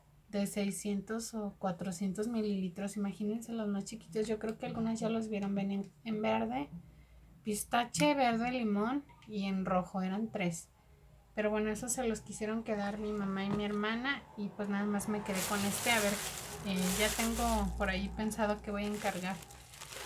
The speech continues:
para el siguiente mes. Y de Avon encargué estos súper económicos. No me acuerdo ni en cuánto me salieron, pero se me hacen bien prácticos. Así chiquitos son, este,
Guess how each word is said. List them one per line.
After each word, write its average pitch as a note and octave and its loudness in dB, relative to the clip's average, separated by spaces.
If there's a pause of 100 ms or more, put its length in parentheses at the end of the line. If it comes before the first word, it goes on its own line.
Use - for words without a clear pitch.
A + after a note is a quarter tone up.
(220)
para G#3+ 6
el G#3 2
siguiente G#3 0
mes. A#3 -2
Y A3+ -2
de A3+ 0
Avon C4 0
encargué B3+ 0 (460)
estos A3+ -4 (320)
súper G3 -4
económicos. G3+ -2
No G3 0
me A3 -2
acuerdo B3 -4
ni B3+ -2
en A3+ -2
cuánto F#3+ -2
me A3 -2
salieron, F#3+ -4 (800)
pero G#3 2
se G#3 -2
me G#3+ 0
hacen B3+ -2
bien A#3 -4
prácticos. A#3+ 0
Así G3+ -2
chiquitos A3+ -4
son, G#3+ -2 (1080)
este, G3+ -6